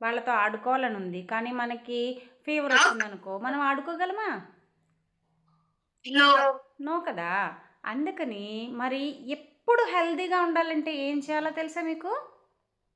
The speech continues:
Speaker 2: ఏంటి?
Speaker 1: ఎప్పుడు, ఎప్పుడు ఎనర్జీగా ఉండాలి, ఎప్పుడు హెల్దీగా ఉండాలి అంటే మనం రోజు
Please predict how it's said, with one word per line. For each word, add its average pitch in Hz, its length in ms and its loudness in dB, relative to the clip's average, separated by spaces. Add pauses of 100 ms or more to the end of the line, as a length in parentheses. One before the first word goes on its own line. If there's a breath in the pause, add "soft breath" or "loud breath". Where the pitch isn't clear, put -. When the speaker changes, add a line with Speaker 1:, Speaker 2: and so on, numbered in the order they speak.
(1040)
Speaker 2:
ఏంటి? 294 500 0
Speaker 1:
ఎప్పుడు, 392 380 4
ఎప్పుడు 359 440 -2
ఎనర్జీగా 277 640 0
ఉండాలి, 226 480 -4
ఎప్పుడు - 560 -4
హెల్దీగా 285 580 0
ఉండాలి 233 440 0
అంటే 185 720 -6 (460 soft breath)
మనం 214 340 -8
రోజు 220 960 -4